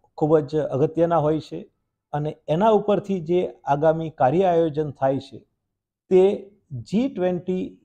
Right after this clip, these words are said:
દેશોની જે વડાઓની બેઠક થાય છે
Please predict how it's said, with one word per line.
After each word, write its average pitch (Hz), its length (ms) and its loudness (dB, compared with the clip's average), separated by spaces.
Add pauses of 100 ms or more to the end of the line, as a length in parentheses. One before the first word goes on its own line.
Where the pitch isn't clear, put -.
દેશોની 156 1120 -8
જે 143 560 -10 (140)
વડાઓની 143 720 0 (400)
બેઠક 196 360 -4
થાય 139 200 0
છે 143 240 -10